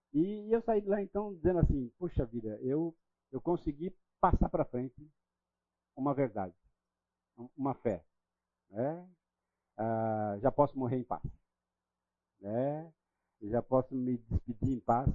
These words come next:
porque, ah, entendo que o meu dever foi cumprido", né? Agora, do outro lado a gente vê também, né, um, uma, uma, um rastro de, de, de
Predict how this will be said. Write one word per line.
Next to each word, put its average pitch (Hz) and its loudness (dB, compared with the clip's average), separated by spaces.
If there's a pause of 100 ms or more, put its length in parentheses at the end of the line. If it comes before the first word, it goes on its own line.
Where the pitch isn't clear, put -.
porque, 127 0 (400)
ah, 120 2
entendo 147 4
que - -14
o - -6
meu 135 -2
dever 117 -4 (100)
foi 110 -2 (320)
cumprido", 160 -12 (1040)
né? 156 -12 (560)
Agora, 180 4 (300)
do 208 4
outro 269 6
lado 214 6
a 170 8
gente 160 0
vê 123 2
também, 104 -6 (1080)
né, 127 -2 (240)
um, 147 0
uma, 160 0
uma, 156 0 (120)
um 175 2
rastro 175 0
de, 139 2 (100)
de, 139 0 (260)
de 135 -4